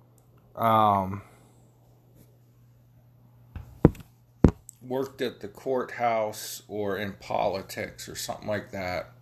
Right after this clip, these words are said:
I've had a <laughs> lot of interactions with police. Uh, twenty-two i-, is the number that I can remember off the top of my head.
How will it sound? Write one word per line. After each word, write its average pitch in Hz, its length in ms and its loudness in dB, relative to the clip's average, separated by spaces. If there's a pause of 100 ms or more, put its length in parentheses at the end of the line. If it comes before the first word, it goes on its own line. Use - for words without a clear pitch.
(600)
I've 147 180 4
had 147 280 4 (480)
a 110 100 -4
<laughs> - 0 -
lot 113 760 2
of 123 160 -6
interactions 123 800 -2
with 110 240 -6
police. 117 720 -6 (2750)
Uh, 92 460 0 (120)
twenty-two 139 960 2 (320)
i-, 80 80 -10 (120)
is 101 240 -6
the 107 100 -4
number 117 540 2 (460)
that 107 100 2
I 131 180 6
can 156 180 -2
remember 123 480 2
off 113 220 4
the - 60 -8
top 117 380 4
of 101 60 -8
my 104 180 -4
head. 92 480 -6